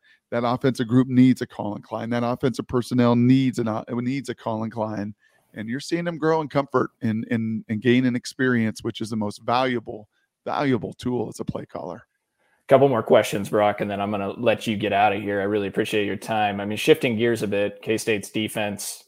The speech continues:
Speaker 2: has now essentially held four of its eight opponents without a touchdown this season.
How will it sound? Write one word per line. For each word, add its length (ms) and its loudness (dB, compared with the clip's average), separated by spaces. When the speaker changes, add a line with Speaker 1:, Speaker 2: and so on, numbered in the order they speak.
Speaker 2:
has 80 -10
now 180 0
essentially 440 -2
held 200 -4
four 220 2
of 60 -2
its 140 -8
eight 120 -2
opponents 440 -4
without 240 -4
a 140 -10
touchdown 560 -4
this 160 -6
season. 540 -6